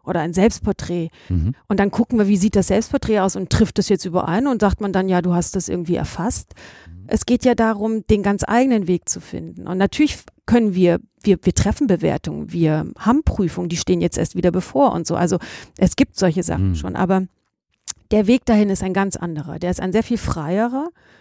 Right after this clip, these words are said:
Speaker 1: der ist ein sehr viel diskursiverer, der ist ein, ein Lernprozess, der sich auch im Gespräch, in der Auseinandersetzung, im Klassengespräch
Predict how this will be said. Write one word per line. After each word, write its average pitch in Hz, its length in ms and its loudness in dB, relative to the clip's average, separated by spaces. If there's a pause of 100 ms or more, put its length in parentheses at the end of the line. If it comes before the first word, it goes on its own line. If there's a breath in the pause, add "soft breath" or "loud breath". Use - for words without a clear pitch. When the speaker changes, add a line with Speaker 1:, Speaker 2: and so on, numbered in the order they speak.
(140)
Speaker 1:
der 208 80 4
ist 185 80 0
ein 202 100 -2
sehr 208 120 4
viel 214 120 2
diskursiverer, 202 1000 0 (480 soft breath)
der 196 120 4
ist - 200 0
ein, 220 460 -2 (440)
ein 190 220 0
Lernprozess, 226 920 0
der 214 160 2
sich 214 220 -6
auch 202 120 -4
im 202 140 -4
Gespräch, 214 680 0
in 196 140 -2
der 180 120 0
Auseinandersetzung, 180 1120 0 (500 loud breath)
im 220 140 2
Klassengespräch 196 1120 -2